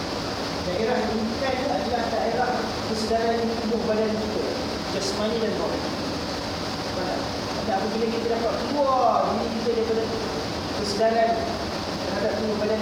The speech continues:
kita, menuju kepada kesedaran terhadap, terhadap Allah Ta'ala yang menciptakan kita, itulah yang dimaksudkan dengan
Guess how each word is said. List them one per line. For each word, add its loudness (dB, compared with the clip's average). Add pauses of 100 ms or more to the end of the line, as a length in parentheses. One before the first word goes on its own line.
kita, 0 (1800)
menuju -2
kepada 0 (100)
kesedaran 2 (260)
terhadap, -2
terhadap -2
Allah 0
Ta'ala 0
yang 2
menciptakan 0
kita, 0 (800)
itulah 0 (360)
yang -2
dimaksudkan -2
dengan 0